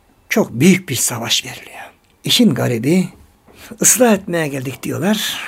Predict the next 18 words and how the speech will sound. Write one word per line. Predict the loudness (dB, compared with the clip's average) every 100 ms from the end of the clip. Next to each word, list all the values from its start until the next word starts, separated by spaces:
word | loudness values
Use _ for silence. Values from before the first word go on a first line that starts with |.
| -14 -16 -20 -20 -16 -2
ifsat | 0 2 2 2 2 -6
ediyorlar. | -6 -6 -4 -4 -4 -6 -8 -16 -10
İşte | -4 0
insanların | 4 4 4 4 2 0 _ -2
böyle | 4 4 4
garip | 4 4 4
durumları | 2 4 4 4 2
var. | 0 0 -2 _ -20 -20 -20 -20 -20 -4 2
Biz | 4 4 2 -4 -10 _ -4
böyle | 4 6 6 4
durumlarda | 4 4 4 4 2 0 -6 _ _ _ _ -4
hep | -4 -2 2
Allah'ın | 4 4 4 2 -2 _ _ -20 -20 -20 -20 -8
affına | -6 0 4 4
sığınacak | 4 4 4 2 0 0
ve |
dikkatli | -2 0 0 0
olacağız. | -2 -2 -4 -2 -2 -2